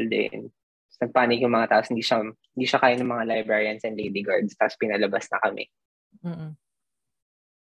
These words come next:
Speaker 1: Going back to Peeves. Kasi he was mischievous, di ba? Which, like, the other ghosts weren't. The other ghosts were essentially just, like, people or, like, staff of the school.
Speaker 2: Mm. Saka mga,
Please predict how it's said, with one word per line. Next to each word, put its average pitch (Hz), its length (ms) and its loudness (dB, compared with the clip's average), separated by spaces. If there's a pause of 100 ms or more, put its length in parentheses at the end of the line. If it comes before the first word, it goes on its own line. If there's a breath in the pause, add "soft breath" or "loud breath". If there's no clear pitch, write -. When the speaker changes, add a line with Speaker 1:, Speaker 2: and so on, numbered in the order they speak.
(340)
Speaker 1:
Going 208 240 4
back 214 240 4
to 160 80 -2
Peeves. - 800 -12 (2500)
Kasi 247 240 8
he 277 120 8
was 277 240 10
mischievous, 175 600 -2
di 131 120 -10
ba? 117 360 -6
Which, 151 240 -10
like, 139 240 4
the 160 80 4
other 165 320 6
ghosts 147 280 0
weren't. 123 280 -8
The 147 120 4
other 185 280 4
ghosts 170 240 6
were 143 120 0
essentially 147 520 -6
just, 135 240 -8
like, 117 160 0 (160)
people 117 320 -4
or, 113 120 0
like, 120 200 2
staff - 320 2
of 113 160 -2
the 107 120 -6
school. - 360 -18 (400)
Speaker 2:
Mm. 180 400 -6 (400)
Saka 185 240 6
mga, 202 220 6